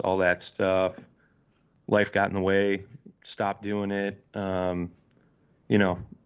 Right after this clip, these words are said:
now we're getting back into the swing of things, and, you know, I'm at a point where, um, you know, I just wanna fish. Like, I, I can't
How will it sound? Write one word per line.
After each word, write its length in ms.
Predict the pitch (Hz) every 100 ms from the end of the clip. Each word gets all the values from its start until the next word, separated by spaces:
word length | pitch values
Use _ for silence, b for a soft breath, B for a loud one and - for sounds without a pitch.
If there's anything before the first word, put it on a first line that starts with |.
| _ _ -
now 200 | 98 95
we're 100 | 92
getting 240 | 98 -
back 320 | 95 92 90
into 200 | 101 98
the 120 | 95 90
swing 240 | - 98 98
of 120 | 92
things, 540 | 101 95 95 95 95 92
and, 300 | 92 87 85 b b b b b b
you 60 |
know, 80 | 104
I'm 140 | 95 98
at 140 | 95
a 40 |
point 500 | 90 - 107 104 101
where, 460 | 104 95 92 90 90
um, 380 | 90 90 92 90 - - - _ _ _ _ _ _ _ _ _ _ _ -
you 60 | 92
know, 120 | 95 -
I 100 | 92
just 200 | 95 110
wanna 220 | 120 120 -
fish. 260 | 101 123 - -
Like, 260 | 117 90 90
I, 320 | - 95 - 90
I 40 |
can't 320 | 90 110 110